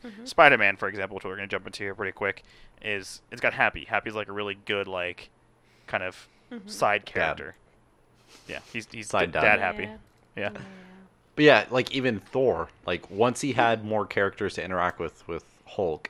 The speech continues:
Speaker 3: and even Valkyrie, it just, that really helps him kinda have, like, a back and forth. Whereas
Speaker 1: Mm-hmm.
Speaker 3: when it's just Doctor Strange, you're
Speaker 1: Yeah.
Speaker 3: like, "You're an asshole.
Speaker 1: Yeah.
Speaker 3: We
Speaker 1: I
Speaker 3: get
Speaker 2: Yeah.
Speaker 3: it."
Speaker 1: <laughs> Yeah.
Speaker 2: Yeah.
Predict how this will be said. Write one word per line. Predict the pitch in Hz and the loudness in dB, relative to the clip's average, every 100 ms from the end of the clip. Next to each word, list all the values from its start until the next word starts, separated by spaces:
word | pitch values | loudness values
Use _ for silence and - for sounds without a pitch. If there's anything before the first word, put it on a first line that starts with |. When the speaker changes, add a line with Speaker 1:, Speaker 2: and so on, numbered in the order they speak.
| _ | _
Speaker 3:
and | - 80 80 | -10 -10 -8
even | 90 82 80 | -6 -4 4
Valkyrie, | 90 85 82 76 73 - _ - | 6 6 -2 -6 -8 -16 _ -8
it | 92 | -6
just, | 92 80 | -6 -2
that | 104 95 | -2 -2
really | 110 101 92 90 | -4 -2 0 -2
helps | 85 87 85 - | -2 -4 -4 -6
him | 95 85 82 | -6 -6 -8
kinda | - 85 78 | -4 -2 -4
have, | 82 | -2
like, | 87 87 | -4 -4
a | |
back | 80 87 78 - | -2 0 0 -2
and | 73 | -12
forth. | - 73 73 - | -6 -6 -6 -8
Whereas | 82 80 80 - | -4 -2 -4 -8
Speaker 1:
Mm-hmm. | - - | -18 -14
Speaker 3:
when | 95 | -12
it's | 80 - | -10 -6
just | - 95 - | -2 -2 0
Doctor | 87 - | -2 -4
Strange, | - 98 90 80 76 | -6 -2 0 -2 -6
you're | 82 | -6
Speaker 1:
Yeah. | 78 78 | -6 -8
Speaker 3:
like, | - - | -14 -18
"You're | 78 | -8
an | 85 | 2
asshole. | 107 104 - 76 73 - _ - - | 4 4 0 -6 -8 -14 _ -20 -20
Speaker 1:
Yeah. | - - _ | -20 -20 _
Speaker 3:
We | 87 | -4
Speaker 1:
I | |
Speaker 3:
get | 107 123 98 | 8 10 10
Speaker 2:
Yeah. | |
Speaker 3:
it." | 78 - | 4 0
Speaker 1:
<laughs> | - - - - | -8 -10 -14 -14
Yeah. | 175 120 - - | -12 -12 -14 -14
Speaker 2:
Yeah. | - | -12